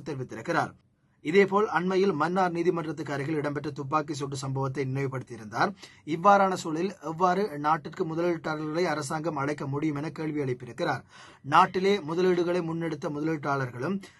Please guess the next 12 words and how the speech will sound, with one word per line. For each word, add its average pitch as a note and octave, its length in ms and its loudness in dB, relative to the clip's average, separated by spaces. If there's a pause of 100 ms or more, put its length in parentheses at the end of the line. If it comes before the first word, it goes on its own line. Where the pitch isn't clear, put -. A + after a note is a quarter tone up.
(120)
இடைநடுவே F#3+ 500 4
திட்டங்களை F3+ 480 -2
கைவிட்டு E3 400 -4
சென்றுள்ளதாகவும் D3 720 -2
நாமல் E3 260 4 (140)
எம் C#3+ 100 -4
பி D#3+ 80 -4 (180)
சுட்டிக்காட்டியிருக்கிறார். C3+ 840 0 (460)
இவ்வாறான F#3 420 6
கொலை F3 220 -2
சம்பவங்கள் D#3+ 560 -4
அரங்கேறுவது C#3+ 560 -2